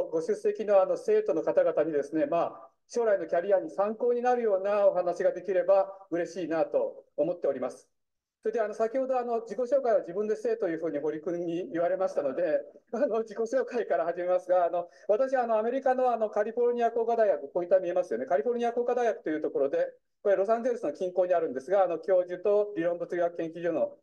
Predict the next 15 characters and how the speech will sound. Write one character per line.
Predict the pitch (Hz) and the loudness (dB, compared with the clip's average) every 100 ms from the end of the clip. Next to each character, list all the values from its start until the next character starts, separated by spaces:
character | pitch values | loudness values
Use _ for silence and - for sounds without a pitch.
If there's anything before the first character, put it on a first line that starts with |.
| _ _ | _ _
所 | 175 | -6
長 | 170 196 | 2 2
を | |
し | 190 | 4
て | 196 | 0
お | |
り | 180 | 0
ま | 175 | -2
し | - | -2
て、 | 165 143 - _ _ _ | 0 0 -2 _ _ _
そ | 233 | -4
れ | 233 | 0
で、 | |
あ | 226 | 2
の、 | 226 226 220 | 4 2 2